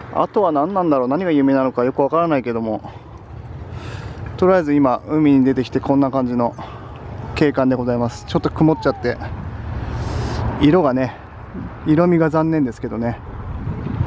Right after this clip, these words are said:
とりあえずでもビーチがあるって言ってたんで、ちょっとそのビーチあたりまで行ってみようかな。えー、ちょっとですね、逃走っていうかキリがなさそうなんで、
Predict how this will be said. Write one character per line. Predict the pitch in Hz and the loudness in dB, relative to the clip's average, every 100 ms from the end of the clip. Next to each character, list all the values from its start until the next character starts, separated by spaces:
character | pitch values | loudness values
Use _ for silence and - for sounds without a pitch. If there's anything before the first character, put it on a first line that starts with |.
| - - - - - - 98 98 | -4 -6 -10 -12 -12 -2 2 4
と | 90 185 | 6 6
り | |
あ | 247 | 6
え | |
ず | 214 | 4
で | 165 | 4
も | 151 131 | 4 2
ビ | 131 226 | 2 0
ー | 254 | 2
チ | 190 | 2
が | 156 | 4
あ | 151 | 4
る | |
っ | 151 | 0
て | - | -4
言 | 139 | -8
っ | |
て | - | -2
た | 151 | 0
ん | 139 | 2
で、 | 131 127 117 117 | 4 2 2 0
ち | - | 0
ょ | - | -2
っ | |
と | - | -2
そ | 175 170 | 2 4
の | 165 160 | 6 4
ビ | 151 - | 0 -4
ー | |
チ | - 165 156 - | -4 -2 -2 0
あ | 185 | 0
た | 214 | 2
り | 185 151 131 - | 4 2 0 0
ま | 151 | 2
で | 139 | 2
行 | 120 | 2
っ | |
て | 170 | 4
み | |
よ | 202 | 4
う | |
か | 190 | 4
な。 | 120 151 - - - - - - - - - - - - - - - | 0 0 -2 -14 -20 -20 -18 -18 -18 -16 -16 -16 -16 -16 -16 -14 -6
え | 147 131 131 127 127 123 | 0 2 2 2 2 2
ー、 | 120 | 0
ち | - | 0
ょ | |
っ | 208 - - - | -2 -4 -20 -2
と | 180 | 0
で | 160 151 | 2 2
す | - | 4
ね、 | 147 143 139 131 120 113 107 - - - - - 147 - | 6 6 4 2 2 0 -4 -10 -18 -20 -16 -12 -12 -2
逃 | - 160 | 4 4
走 | 175 - 180 180 | 4 4 4 4
っ | |
て | - | 4
い | 175 | 2
う | |
か | 143 | 2
キ | 127 - 175 | -2 0 4
リ | 214 | 6
が | 196 | 6
な | 147 | 4
さ | 143 | 2
そ | 143 | 0
う | 135 | 2
な | |
ん | 123 | 2
で、 | 120 120 110 | 2 0 0